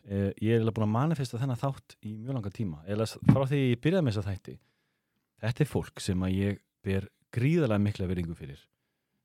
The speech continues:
Eh, þau hafa náð ótrúlegum árangri með sitt fyrirtæki og í sínu persónulega lífi fyrir bara dugnað, þor, víðsýni.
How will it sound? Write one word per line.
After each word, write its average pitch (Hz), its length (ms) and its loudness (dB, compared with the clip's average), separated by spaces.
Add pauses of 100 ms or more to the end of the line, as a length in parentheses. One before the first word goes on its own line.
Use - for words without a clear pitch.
(380)
Eh, 85 320 -12 (160)
þau 113 220 0 (240)
hafa 113 220 -2
náð 113 200 2 (160)
ótrúlegum 147 680 2
árangri 131 440 0 (160)
með 113 380 -4
sitt - 300 -6
fyrirtæki 95 480 -2 (340)
og 113 320 2
í 110 140 -8
sínu 104 220 -2
persónulega 80 500 -6
lífi 65 300 -10 (720)
fyrir 92 320 -2
bara 90 220 -4
dugnað, 139 500 -4 (480)
þor, 107 240 0 (160)
víðsýni. 127 540 0